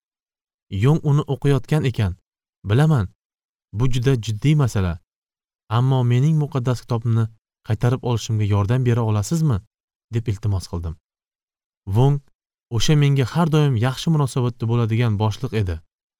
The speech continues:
U har doim yo'taldan azob chekardi. Uning tomog'ida infeksiya bo'lib, shu sababli kechasiyu kunduziyu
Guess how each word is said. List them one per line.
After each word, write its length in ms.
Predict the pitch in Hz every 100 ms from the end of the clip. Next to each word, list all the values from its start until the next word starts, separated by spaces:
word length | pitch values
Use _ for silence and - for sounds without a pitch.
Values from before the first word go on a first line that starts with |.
| _ _ _ _ _ -
U 60 | 107
har 240 | 139 151
doim 240 | 139 143 139 - _ _ _ _ -
yo'taldan 440 | 131 151 143 143 -
azob 280 | 120 113 107
chekardi. 460 | 95 87 82 78 - _ _ _ _ _ _ _ _ -
Uning 220 | 127 185
tomog'ida 500 | - 165 160 151 156
infeksiya 540 | 165 151 - 165 - 139
bo'lib, 220 | 139 139 - _ _ _ -
shu 60 | 170
sababli 400 | 156 143 139 135
kechasiyu 580 | 139 123 139 - 165 143
kunduziyu 520 | 139 123 123 160 156